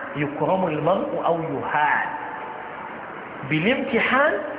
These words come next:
yukramul mar'u aw yuhan. Da jarabawa da gwaji ake girmama mutum ko kuma a kaskanta shi. Sai an gwada ka sannan.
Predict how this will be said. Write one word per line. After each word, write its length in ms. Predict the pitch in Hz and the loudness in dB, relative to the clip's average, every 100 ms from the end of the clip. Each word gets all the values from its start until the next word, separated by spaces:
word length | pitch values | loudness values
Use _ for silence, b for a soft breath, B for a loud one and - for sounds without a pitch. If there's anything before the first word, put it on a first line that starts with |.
| - - - | -8 -10 -6
yukramul 720 | 147 233 240 190 185 180 151 | 0 0 2 2 2 2 0
mar'u 400 | 147 196 196 185 | 2 2 2 -2
aw 160 | - 165 | 2 2
yuhan. 560 | 165 135 113 156 113 - - - - - - - - - - - - - - - - - - - - - - - | 2 -2 2 2 2 -2 -6 -8 -10 -10 -10 -12 -12 -12 -12 -12 -12 -12 -12 -12 -12 -10 -10 -10 -12 -10 -10 -6
Da 120 | 139 156 | 0 2
jarabawa 760 | 180 233 190 190 156 147 147 | 4 4 4 4 6 6 4
da 120 | 147 135 | 2 0
gwaji 440 | - 180 - - - - - - - - | 2 2 0 -8 -10 -10 -12 -12 -14 -6
ake 360 | 214 - 185 151 | -6 -4 -4 -2
girmama 480 | 156 196 190 151 143 | 0 0 2 2 0
mutum 300 | - - 165 | -2 -4 -4
ko 140 | 147 147 | -4 -4
kuma 220 | - 160 156 - - - | 0 0 0 -4 -10 -10
a 100 | - | -10
kaskanta 560 | - 151 127 120 - 104 | -8 -6 -6 -6 -6 -6
shi. 240 | - - - - - - - - - - | -6 -8 -10 -12 -12 -12 -12 -12 -12 -2
Sai 120 | 254 | 2
an 160 | 277 | 4
gwada 300 | 269 277 226 - | 4 4 4 2
ka 100 | 175 | 0
sannan. 380 | 135 113 101 | 0 -2 -6